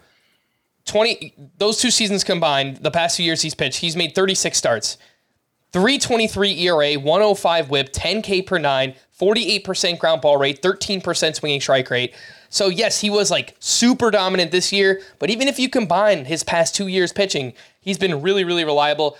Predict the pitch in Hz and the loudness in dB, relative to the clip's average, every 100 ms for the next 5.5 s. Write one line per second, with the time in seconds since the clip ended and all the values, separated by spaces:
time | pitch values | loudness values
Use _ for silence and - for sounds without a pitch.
0 | - - 202 226 220 202 185 190 196 165 | -10 -4 0 2 0 0 0 0 0 0
1 | - 175 170 160 156 147 135 156 147 147 | -2 -6 -2 0 -2 -6 -4 -2 0 -2
2 | 147 147 135 - - - _ 165 202 202 | 0 0 -2 -4 -20 -20 _ -2 0 0
3 | 185 156 135 - _ _ - 190 226 190 | 0 0 0 -2 _ _ -6 -2 -2 0
4 | 165 175 175 170 165 - 160 160 156 156 | 0 -2 -4 -6 -6 -2 -2 0 -2 -2
5 | 165 147 151 165 170 | -4 -4 0 -2 -4